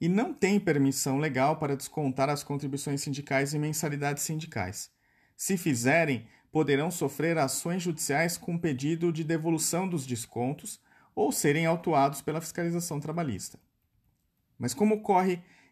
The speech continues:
em praticamente todas as discussões judiciais trabalhistas, esses conflitos provavelmente só serão resolvidos quando os tribunais superiores,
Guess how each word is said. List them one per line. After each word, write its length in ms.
em 80
praticamente 600
todas 420
as 180
discussões 580
judiciais 520
trabalhistas, 800
esses 360
conflitos 580
provavelmente 840
só 120
serão 360
resolvidos 640
quando 240
os 120
tribunais 440
superiores, 640